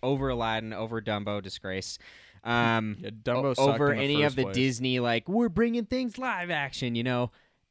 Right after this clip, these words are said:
Speaker 1: it is the best one so far. And that has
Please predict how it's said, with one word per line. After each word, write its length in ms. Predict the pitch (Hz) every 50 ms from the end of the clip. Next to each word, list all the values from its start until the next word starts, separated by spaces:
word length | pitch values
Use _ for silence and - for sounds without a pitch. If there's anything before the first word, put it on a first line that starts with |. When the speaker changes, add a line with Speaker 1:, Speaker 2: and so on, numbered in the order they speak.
| -
Speaker 1:
it 160 | 151 165 160
is 160 | 165 160 139 123
the 120 | 139 135
best 300 | 120 131 120 110 - -
one 220 | 120 107 101 98
so 160 | - - 101 92
far. 280 | - 95 82 76 - - _ _ _ _ _ _ _ _ _ _ _ _ _ _ _ _ _ _ _ _ _ _ _ _ _ _ _ -
And 160 | 131 131 135
that 160 | 139 139 135
has 240 | 139 143 139 131